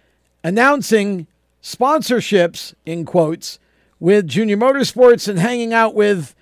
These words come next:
Denny Hamlin on Lake Norman. Makes,"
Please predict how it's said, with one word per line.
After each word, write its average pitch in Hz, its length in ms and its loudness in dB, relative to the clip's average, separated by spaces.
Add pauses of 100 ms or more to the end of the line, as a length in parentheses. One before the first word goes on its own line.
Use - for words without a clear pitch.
(220)
Denny 170 280 -4
Hamlin 208 640 -2 (340)
on 185 240 -4
Lake 190 300 -4
Norman. 208 500 -6 (460)
Makes," 226 640 -2